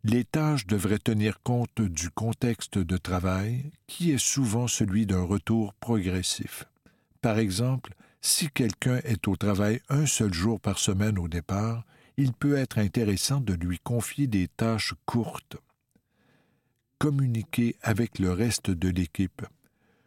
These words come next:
Le retour au boulot vient aussi changer la dynamique dans l'équipe. Il est important pour les collègues d'une personne qui est de retour au travail de savoir de quelles tâches se chargera celle-ci pour éviter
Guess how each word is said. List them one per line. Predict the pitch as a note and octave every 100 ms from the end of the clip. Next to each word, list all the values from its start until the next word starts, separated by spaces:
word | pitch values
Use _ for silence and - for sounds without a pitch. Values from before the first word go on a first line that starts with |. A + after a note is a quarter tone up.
| _ _
Le | G2 G2+
retour | B2+ B2+ F2+ F2
au | G#2
boulot | E2+ F#2+ B2 C3 C#3+
vient | G#2+ E2 C3 C3+
aussi | C#3 C#3 - F#3
changer | D3 - G#2 E2+ B2+
la | F2 E2
dynamique | D#2+ A2 A2 G2 A2 -
dans | F#2+ F2+
l'équipe. | F2+ F2 - F#2 - - _ _ _ _ -
Il | A2 A2
est | B2 -
important | D#3+ D3+ A#2+ - - A#2+
pour | G#2 G2
les | F#2+
collègues | G2+ A#2+ G#2+ B2+ G2+
d'une | D#2 E2+ E2+ E2+
personne | - A2 - D3 C3+
qui | - -
est | G2
de | E2+
retour | E2 F2+ A#2+ A2+
au | F2
travail | - G2+ A#2 B2+
de | G2+
savoir | F#2+ C#3 C3 D#3+ C#3+
de | G2+
quelles | - D#3+ C3
tâches | - C3+ B2 G#2+ - F2
se | - G2+ F#2
chargera | - C#3 A2 G#2 A2+
celle-ci | C3 - F2 - -
pour | D3+ G2+ F#2+
éviter | C3 G#2+ A2 - C#3+